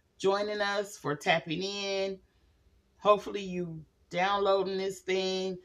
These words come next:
Hopefully you sharing, liking, and subscribing or leaving comments. I would like for you guys to tap in to also, uh, become,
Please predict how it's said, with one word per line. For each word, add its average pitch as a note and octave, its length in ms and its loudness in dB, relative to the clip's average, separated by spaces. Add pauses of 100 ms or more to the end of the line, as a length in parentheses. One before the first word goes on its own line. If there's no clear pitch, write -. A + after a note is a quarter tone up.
(220)
Hopefully F#3+ 440 0
you E3+ 180 -8
sharing, F#3+ 880 -2 (160)
liking, F#3+ 760 0 (400)
and D#3+ 160 -2
subscribing F#3 1000 2 (100)
or D3+ 80 -8
leaving D3+ 360 -8
comments. F#3+ 880 -4 (380)
I F3+ 120 4
would F#3+ 100 4
like F#3+ 240 4
for F3+ 100 -2
you F3+ 180 -4
guys F3 420 4
to D#3+ 140 -12
tap F#3+ 340 4
in F#3 300 0
to E3+ 160 -2
also, E3+ 760 2 (1300)
uh, E3+ 300 4
become, F3 560 4